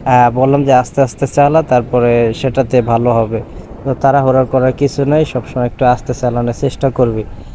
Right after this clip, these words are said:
তা সে কথাটা শুনলো, তারপর আবার মাঝে মধ্যে মন চায় একটু জোরে। কিন্তু দেখেন আমরা যারা মোটরসাইকেল চালাই, যারা ইয়ান বয়সের পোলাপাইন, তারা কিন্তু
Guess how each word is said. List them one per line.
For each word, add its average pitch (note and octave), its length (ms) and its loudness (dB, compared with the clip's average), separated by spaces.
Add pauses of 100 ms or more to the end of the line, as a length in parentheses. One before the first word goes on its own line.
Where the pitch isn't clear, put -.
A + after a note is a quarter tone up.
(320)
তা D3+ 400 4 (920)
সে D#3+ 260 2
কথাটা D#3 380 2
শুনলো, D3+ 440 2
তারপর C#3+ 380 2
আবার C#3+ 200 2
মাঝে C#3 300 2
মধ্যে C#3 480 2
মন C#3 260 2
চায় C3+ 180 -2
একটু C#3 160 -2
জোরে। C3 300 2
কিন্তু C#3 360 0
দেখেন C3+ 460 2
আমরা B2+ 260 2
যারা C3+ 200 2
মোটরসাইকেল C3 640 0
চালাই, B2 380 2
যারা B2 200 4
ইয়ান C3+ 340 4
বয়সের C3 400 2
পোলাপাইন, A#2+ 560 0
তারা C3+ 240 2
কিন্তু D3+ 400 0